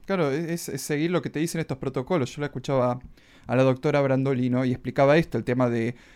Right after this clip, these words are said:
los protocolos y de que está todo hecho el sistema médico para que vos tengas que atender, eh, cada diez minutos o menos tengas que atender un paciente. Entonces el, el doctor no tiene el tiempo como para verte, hacer un diagnóstico, decirte, "Bueno, a ver, me parece que podés tener esto".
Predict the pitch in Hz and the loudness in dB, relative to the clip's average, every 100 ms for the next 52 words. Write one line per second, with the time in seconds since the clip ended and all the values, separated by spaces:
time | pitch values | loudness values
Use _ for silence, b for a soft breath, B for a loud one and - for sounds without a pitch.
0 | b 135 131 139 139 127 175 196 175 143 | b -2 2 0 0 2 4 4 2 2
1 | 127 131 - 139 156 156 156 - 147 - | 0 0 -2 -2 0 0 0 0 -4 -4
2 | 127 - 151 151 165 b b b - 147 | -6 -2 0 0 -2 b b b -2 2
3 | 165 170 175 120 120 127 139 151 131 - | 2 2 2 2 2 0 0 2 0 0
4 | 123 120 127 139 139 135 B B - 120 | 0 2 4 4 4 -2 B B -10 -8
5 | 104 101 135 123 123 165 160 156 170 190 | -8 0 4 4 6 4 6 6 4 4
6 | 170 131 135 175 180 143 131 127 127 139 | 2 2 4 4 4 2 2 0 2 2
7 | 139 127 - 165 127 117 139 - 127 127 | 2 0 2 0 0 -2 -4 -4 -2 -2
8 | 113 123 120 120 127 127 170 147 131 185 | -2 -2 -2 -2 -2 0 2 2 2 2
9 | 127 127 120 113 131 131 127 127 117 123 | 0 0 -2 0 2 2 0 0 0 2
10 | 120 135 143 143 135 131 131 127 B B | 4 4 4 2 2 4 4 2 B B
11 | - 101 - 139 135 127 123 123 147 147 | -4 -2 2 2 4 6 6 6 6 4
12 | 139 135 - 123 131 120 127 135 127 123 | 2 -2 -2 -2 -2 0 2 4 4 4
13 | 127 120 123 131 131 117 104 123 127 123 | 4 2 0 0 0 -4 0 0 2 0
14 | 156 170 | 0 0